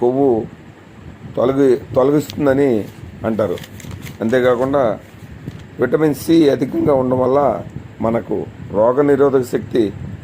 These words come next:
పెరిగి మనల్ని రోగాల బారిన పడకుండా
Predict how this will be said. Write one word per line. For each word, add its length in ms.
పెరిగి 460
మనల్ని 400
రోగాల 320
బారిన 280
పడకుండా 460